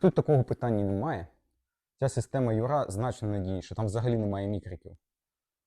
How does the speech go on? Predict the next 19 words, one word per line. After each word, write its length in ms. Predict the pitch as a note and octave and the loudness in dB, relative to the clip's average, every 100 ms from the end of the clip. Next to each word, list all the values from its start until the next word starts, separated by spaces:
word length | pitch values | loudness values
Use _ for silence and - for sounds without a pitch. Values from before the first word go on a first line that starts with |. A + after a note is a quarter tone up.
| _ - | _ -8
А, 320 | G2+ F#2+ F#2+ | -4 -2 0
як 180 | B2 C3+ | -2 -2
це 100 | A#2+ | -6
працює? 440 | A2+ A#2 A2 F2+ E2+ _ _ _ _ _ _ _ - | -4 -4 -4 -6 -8 _ _ _ _ _ _ _ -2
Коли 180 | C#3 C3 | 0 2
запускається 580 | C3+ B2+ - A#2 - | 0 -4 -2 -2 0
Міліта, 440 | A#2+ B2 G#2+ - F#2+ _ _ _ _ _ | 0 2 0 -4 -12 _ _ _ _ _
є 160 | G#2+ A#2 | -2 -2
стартове 440 | - A#2 - A2 | 0 -4 -2 -4
позиціонування, 1040 | G2+ G2+ G2 - F#2+ F#2+ F#2+ F#2+ F2 A2+ D3+ | -2 -4 -4 -4 -4 -4 -4 -6 -6 -6 -6
коли 360 | - A2 F#2+ F2 _ _ _ _ - | -2 0 0 -6 _ _ _ _ -4
привід 320 | D#3+ D3+ - | 0 0 0
враща-, 360 | A#2 - B2 - | -6 -6 -6 -4
е, 300 | G#2+ G#2 G2 | -2 -2 -2
крутиться 400 | A2 G2 - C#3 | -4 -6 -4 -2
вліво-вправо, 680 | F#3 G3+ G3+ B3+ A#3+ G#3+ - _ _ _ _ _ _ | 0 -2 -2 -2 -2 -2 -8 _ _ _ _ _ _
все, 320 | - - F#2+ F2 | -8 -2 -2 -2
там 520 | - G2+ F2+ F2+ F#2 | -4 -4 -4 -10 -12
кавомашина 580 | - G#2 G#2 - G2+ F2 | -4 -2 -2 -4 -6 -6